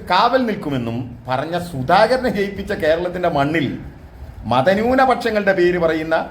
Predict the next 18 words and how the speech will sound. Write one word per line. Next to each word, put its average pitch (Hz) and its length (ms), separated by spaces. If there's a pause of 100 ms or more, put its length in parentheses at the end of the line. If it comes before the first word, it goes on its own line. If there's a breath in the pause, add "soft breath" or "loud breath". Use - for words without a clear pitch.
(280 loud breath)
രാഷ്ട്രീയ 160 400
പ്രസ്ഥാനങ്ങളും, 139 480 (200)
മതന്യൂനപക്ഷങ്ങൾ 170 880
എല്ലാവരും 165 440
എന്നല്ല 160 340
ട്ടോ 151 80 (100)
ഞാൻ 127 140
പറയുന്നത്, 131 380
വളരെ 127 260
കൃത്യമായിട്ട് 170 420
തന്നെ 127 180
പറയുന്നത്, 107 280 (480 loud breath)
മതന്യൂനപക്ഷങ്ങളുടെ 226 1080
പേര് 165 280
പറയുന്ന 139 320 (400 loud breath)
രാഷ്ട്രീയ 147 400 (120)
പാർട്ടികളും 127 480 (420)
വർഗീയ 139 420